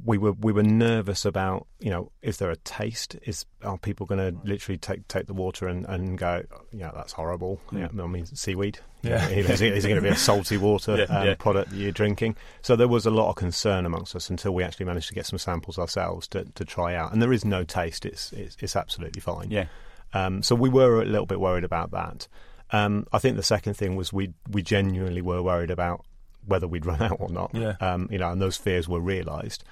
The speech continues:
Speaker 1: But we did have a backup in place. So we actually ordered several thousand biodegradable cups.
Speaker 2: Yeah.
Speaker 1: Um, so, and we had some normal, uh, reusable water bowsers,
Speaker 3: Yeah.
Speaker 1: um, at each station as a, as a backup. So we were able to give, um, sort of the, the later runners, uh,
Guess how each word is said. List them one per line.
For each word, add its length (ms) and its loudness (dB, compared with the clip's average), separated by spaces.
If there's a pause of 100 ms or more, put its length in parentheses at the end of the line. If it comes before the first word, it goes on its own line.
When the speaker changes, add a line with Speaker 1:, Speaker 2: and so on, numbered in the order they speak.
(300)
Speaker 1:
But 80 2
we 120 2
did 160 2
have 120 0
a 40 -4
backup 380 0
in 140 -4
place. 580 -6
So 160 -2
we 120 2
actually 260 -2
ordered 540 -2
several 300 -2
thousand 680 -4
biodegradable 880 0
cups. 480 -4 (180)
Speaker 2:
Yeah. 120 -14 (140)
Speaker 1:
Um, 500 -2
so, 220 2
and 80 -2
we 80 0
had 140 -2
some 320 -4
normal, 440 0 (140)
uh, 120 -6
reusable 640 -2 (100)
water 260 -2
bowsers, 420 -2
Speaker 3:
Yeah. 100 2 (120)
Speaker 1:
um, 140 -2
at 200 -4
each 180 -8
station 420 -2
as 100 -4
a, 80 -2 (140)
as 140 -4
a 80 -2
backup. 440 -4 (360)
So 180 4
we 140 4
were 160 4
able 180 0
to 80 -6
give, 460 -6
um, 400 -2
sort 180 -4
of 40 -6
the, 200 -2
the 100 0
later 300 -2
runners, 440 -2
uh, 300 -4